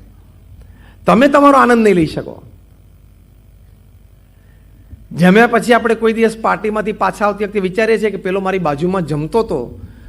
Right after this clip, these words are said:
દસેક સમોસા ખાઈ ગયો, એને પચશે કે નહીં પચે, એવું વિચારીએ છીએ. આપણે આપણું જ વિચારીએ છીએ. એમ આપણે આપણું જ વિચારવાનું.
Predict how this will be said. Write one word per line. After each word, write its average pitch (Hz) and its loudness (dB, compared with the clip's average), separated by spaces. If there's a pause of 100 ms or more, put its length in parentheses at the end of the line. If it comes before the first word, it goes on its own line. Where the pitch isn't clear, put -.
(160)
દસેક 156 0
સમોસા 190 -2
ખાઈ 196 -2
ગયો, 208 0
એને 190 -4
પચશે 202 -2
કે 247 -2
નહીં 165 -2
પચે, 139 -6 (1600)
એવું 170 2
વિચારીએ 208 2
છીએ. - -6 (1400)
આપણે 269 0
આપણું 254 4
જ 277 2
વિચારીએ 247 2
છીએ. 120 -10 (440)
એમ 233 2
આપણે 240 4
આપણું 269 4
જ - -6
વિચારવાનું. 170 -2